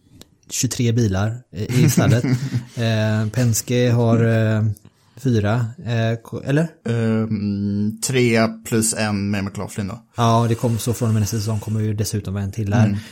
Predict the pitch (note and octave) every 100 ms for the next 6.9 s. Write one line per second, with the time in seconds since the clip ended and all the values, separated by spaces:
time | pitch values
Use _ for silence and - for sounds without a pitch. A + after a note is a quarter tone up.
0 | - - A2+ A2+ A2+ G#2+ G#2 A2 D#3+ A2
1 | - A2+ B2+ A#2+ A#2 A2 - B2+ B2 B2+
2 | A#2+ A2 A2+ A2 G#2+ G#2+ A2+ G#2+ - G#2+
3 | G#2 A2 A2 G#2+ - B2 A2 A#2 G#2+ G#2
4 | G#2 G2+ G#2+ G2+ - - G#2+ G#2 - B2
5 | G#2+ G#2+ A2+ G#2 A2 G#2+ G#2 F#2 - -
6 | - B2+ B2+ A#2 A2 B2+ B2 - -